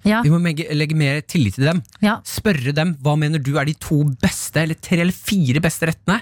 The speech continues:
Speaker 1: Ja.
Speaker 2: dere har her?» Sier det og det og det, for de jobber der, de kan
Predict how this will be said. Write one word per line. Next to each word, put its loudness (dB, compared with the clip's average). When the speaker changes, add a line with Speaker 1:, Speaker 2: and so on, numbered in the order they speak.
Speaker 1:
Ja. 2
Speaker 2:
dere 2
har 0
her?» -4
Sier 0
det 2
og 0
det 2
og 0
det, -2
for -2
de 4
jobber 0
der, -2
de -4
kan 2